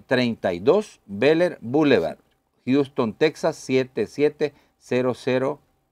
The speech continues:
siete siete cero ochenta y uno. Ahí está. Y el número al que deben de marcar ahí, el siete trece, ocho siete seis, sesenta y uno seis nueve. Y el otro,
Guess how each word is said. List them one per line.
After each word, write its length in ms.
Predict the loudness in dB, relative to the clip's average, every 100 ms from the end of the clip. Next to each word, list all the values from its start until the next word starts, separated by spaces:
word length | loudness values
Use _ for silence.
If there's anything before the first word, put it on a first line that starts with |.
| _ _ _ _
siete 320 | 0 2 0
siete 320 | -2 -2 -2
cero 220 | -2 -2
ochenta 400 | -2 -4 -6 -8
y 60 | -8
uno. 160 | -12 _ _ _ _
Ahí 140 | -2 -2
está. 240 | -2 -14 _ -20 _
Y 120 | 2
el 100 | 2
número 260 | 4 4 6
al 100 | 6
que 120 | 4
deben 180 | 4 2
de 80 | 0
marcar 320 | -2 4 4
ahí, 160 | 4 2
el 100 | -2
siete 300 | -2 -2 -4
trece, 400 | -2 -2 0 -2
ocho 280 | -2 -6
siete 300 | -6 -6 -6
seis, 260 | -4 -4 -4 _ _
sesenta 600 | -10 -6 -2 -2 -2 -2
y 60 | -2
uno 260 | -2 -6
seis 380 | -12 -4 -4 -2
nueve. 260 | -2 -2 -2 _ _ _ 0
Y 220 | 6 6
el 120 | 8
otro, 460 | 8 6 2 0